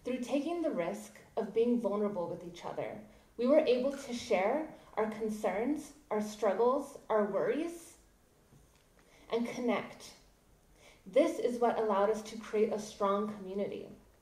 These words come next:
So when you go back to your classrooms, how can you use vulnerability to connect with your students?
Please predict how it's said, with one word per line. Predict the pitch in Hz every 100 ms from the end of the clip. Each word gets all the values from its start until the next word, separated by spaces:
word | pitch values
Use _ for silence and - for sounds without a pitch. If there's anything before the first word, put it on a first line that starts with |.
| - - - - _ _ _ - - -
So | - 254
when | 254
you | 277 320
go | 277
back | 226 202
to | - 202
your | 185
classrooms, | - 190 185 - 190 240 - - - - _ - - -
how | 285
can | 277 285 254
you | 262
use | 277 233 214
vulnerability | 202 196 190 180 113 196 202
to | - 220
connect | - 202 190 196
with | 185
your | 190
students? | - - - 135 - - -